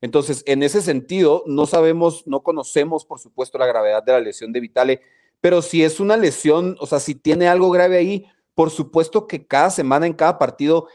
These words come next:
ese pedo se te agudiza, güey. Entonces, realmente ya no estás teniendo una, una temporada tan cómoda. Es por eso que, que, que te pregunto precisamente eso. O sea, pongamos, pongamos que Vitale,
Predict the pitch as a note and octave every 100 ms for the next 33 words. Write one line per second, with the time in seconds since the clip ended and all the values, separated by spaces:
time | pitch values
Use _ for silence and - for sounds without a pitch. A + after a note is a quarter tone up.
0 | - D#3 F3+ - G3 G3+ G3+ D#3+ C3 B2
1 | F#3 F#3+ G#3+ C#3+ A2+ - _ C#3 D3+ D#3
2 | F#3 G3 F#3+ F#3+ G3+ F#3 F#3+ F#3 F#3+ G3+
3 | F#3 F#3 F#3+ F#3 F#3 F#3 F3+ E3+ - D#3
4 | E3 F3 E3 C3+ C3 D3 C#3+ B2+ C3+ D#3+
5 | C#3 A#2 D#3 F3+ D#3 A2+ _ - D#3 -
6 | G3+ G3 - - _ D#3+ C3+ - _ C#3
7 | B2+ - C3+ D3 - C3+ C#3+ D3+ F#3 F3+
8 | C#3+ C#3 C#3 D#3+ D#3 D3+ D3 D#3 C3+ C3
9 | B2 _ _ _ _ _ _ E3 D#3+ F3+
10 | A3 C4 - _ E3 D#3 E3 A3 D4 D4+
11 | - _ - D3 B2 A2+ D#3+ G#3+ C4+ C4+